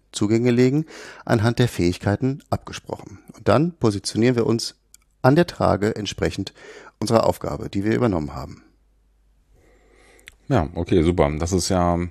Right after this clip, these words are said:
Speaker 2: so, wie man's erwarten würde, oder? Dass man einfach so klar sich abspricht, jeder hat seine
Speaker 1: Genau.
Speaker 2: Rolle, jeder weiß, was er, was er zu tun hat.
Speaker 1: Na, wir haben das nicht erfunden, ne?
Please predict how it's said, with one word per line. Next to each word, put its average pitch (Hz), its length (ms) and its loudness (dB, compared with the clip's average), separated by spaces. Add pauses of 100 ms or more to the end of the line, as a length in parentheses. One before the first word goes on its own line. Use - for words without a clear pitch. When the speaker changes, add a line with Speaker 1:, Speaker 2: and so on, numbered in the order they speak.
(800)
Speaker 2:
so, 92 100 0
wie 101 40 4
man's 107 180 2
erwarten 104 320 2
würde, 76 160 2
oder? 104 220 0
Dass 98 140 -12
man 85 140 -2
einfach 85 220 0
so 80 380 -4
klar 82 240 -2
sich 92 100 -2
abspricht, - 540 -2
jeder 78 140 -2
hat 80 80 -2
seine 82 180 -4
Speaker 1:
Genau. 87 120 4
Speaker 2:
Rolle, 104 280 4
jeder 82 180 -2
weiß, 90 280 -6
was 92 100 -2
er, 85 80 -4 (120)
was - 180 -4
er 85 60 -12
zu - 120 -8
tun 117 260 0
hat. 110 240 0 (720)
Speaker 1:
Na, 123 100 8
wir 127 100 10
haben 139 100 8
das 131 120 6
nicht 131 120 4
erfunden, 87 440 -4
ne? 123 160 0